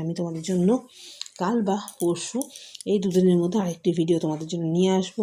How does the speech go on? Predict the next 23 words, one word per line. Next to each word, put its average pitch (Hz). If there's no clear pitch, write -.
কেমন 160
লাগলো 180
জানাবে, 196
নতুন 175
কিছু 185
দেখতে 160
চাইলেও 165
অবশ্যই 196
কিন্তু 226
আমাকে 226
জানাবে, 156
তাহলে 170
আমি 240
বুঝতে 180
পারবো 214
তোমরা 170
কি 214
চাইছো। 165
ঠিক 190
আছে 196
বন্ধুরা, 214
তবে 180
আজ 160